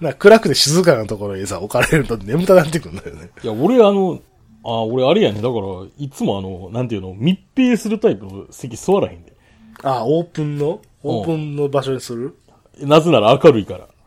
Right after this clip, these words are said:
Speaker 1: まあそうね。
Speaker 2: 本読むのに向いてないもん、あれ。
Speaker 1: そうね。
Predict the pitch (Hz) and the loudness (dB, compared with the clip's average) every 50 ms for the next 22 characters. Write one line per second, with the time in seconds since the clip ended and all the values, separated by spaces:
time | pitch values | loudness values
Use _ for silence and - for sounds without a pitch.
0 | _ _ _ _ _ _ - 127 110 - - 127 101 87 95 120 131 135 _ _ | _ _ _ _ _ _ -14 -14 -10 -10 -10 -10 -10 -10 -14 -14 -16 -18 _ _
1 | _ _ _ - - 247 262 180 131 110 104 110 131 120 101 95 95 123 165 220 | _ _ _ -2 0 2 2 2 2 0 -2 -2 -2 -4 -4 -4 -2 0 0 0
2 | 240 208 247 196 110 87 87 87 87 92 - - - - _ _ _ _ _ - | 0 0 0 -2 -2 -4 -8 -12 -18 -20 -20 -20 -20 -20 _ _ _ _ _ -14
3 | - - 95 78 80 95 104 | -12 -10 -10 -12 -12 -14 -18